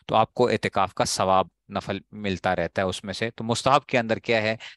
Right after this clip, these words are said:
लाजिम नहीं है रोज़ा, मुस्तहब एतिकाफ के अंदर रोज़ा रखना लाजिम नहीं होता, ठीक है ना। फिर अगले जो इन्होंने एक बात बताई कि जी, जो वाजिब एतिकाफ होगा, वो कम अज़ कम एक दिन हो सकता है, इससे ज़्यादा जितने दिन का चाहे। मसनून एतिकाफ आपको मालूम है कि वो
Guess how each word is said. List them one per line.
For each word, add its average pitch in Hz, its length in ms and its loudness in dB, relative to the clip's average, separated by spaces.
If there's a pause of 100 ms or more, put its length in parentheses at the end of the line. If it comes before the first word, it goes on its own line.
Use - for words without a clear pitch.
लाजिम 117 440 2
नहीं 101 360 -8
है 92 140 -4
रोज़ा, 82 420 -6 (280)
मुस्तहब 98 380 -2
एतिकाफ 90 480 -2
के 101 100 -6
अंदर 110 200 -2
रोज़ा 101 240 -2
रखना 107 380 -4 (380)
लाजिम 95 340 0
नहीं 78 300 -14
होता, - 320 -12 (640)
ठीक - 160 -4
है 135 60 2
ना। 131 100 -4 (340)
फिर 156 140 4
अगले 131 380 2
जो 139 120 2
इन्होंने 135 240 2
एक 113 120 -2
बात 110 180 4
बताई 113 340 0
कि 120 140 0
जी, 117 220 -4
जो 101 180 -4
वाजिब 113 360 2
एतिकाफ 110 580 -4
होगा, 110 240 -2
वो 104 120 -4 (100)
कम 127 160 -2
अज़ 120 120 -4
कम 117 260 -6
एक 117 240 -2
दिन 117 180 -2
हो 107 160 -4
सकता - 300 -6
है, 107 40 0
इससे 104 140 -6
ज़्यादा 98 260 -2
जितने 95 240 -8
दिन 90 160 -8
का 90 100 -4
चाहे। 82 380 -8
मसनून 139 400 0
एतिकाफ 113 480 0
आपको 104 220 -2
मालूम 101 440 0
है 117 100 -4 (380)
कि - 80 -6
वो 117 120 2